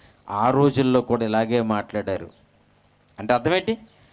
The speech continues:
సమాజం అప్పుడు ఇప్పుడు ఎప్పుడు ఒకటే. మనిషి మనిషే. ఆది మానవుడైనా, ఆధునిక మానవుడైనా మనుషులు మనుషులు. కాకపోతే అప్పుడు మన పెద్ద, మన చిన్నప్పుడు కాలంలో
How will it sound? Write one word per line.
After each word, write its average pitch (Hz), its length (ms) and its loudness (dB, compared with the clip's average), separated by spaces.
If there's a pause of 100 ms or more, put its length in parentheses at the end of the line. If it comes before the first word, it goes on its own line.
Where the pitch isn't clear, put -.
(260)
సమాజం 117 680 0
అప్పుడు 110 580 -2
ఇప్పుడు 110 560 -2
ఎప్పుడు 110 580 -2
ఒకటే. 107 640 -4 (1400)
మనిషి 104 380 -4
మనిషే. 107 600 -4 (640)
ఆది 98 240 -6
మానవుడైనా, 127 760 2 (960)
ఆధునిక 143 460 2
మానవుడైనా 160 600 4
మనుషులు 180 560 0 (600)
మనుషులు. 107 320 -4
కాకపోతే 117 560 -2
అప్పుడు 156 300 -2
మన 143 200 -2
పెద్ద, 123 260 -4
మన 131 80 -2
చిన్నప్పుడు 143 540 -2
కాలంలో 127 720 0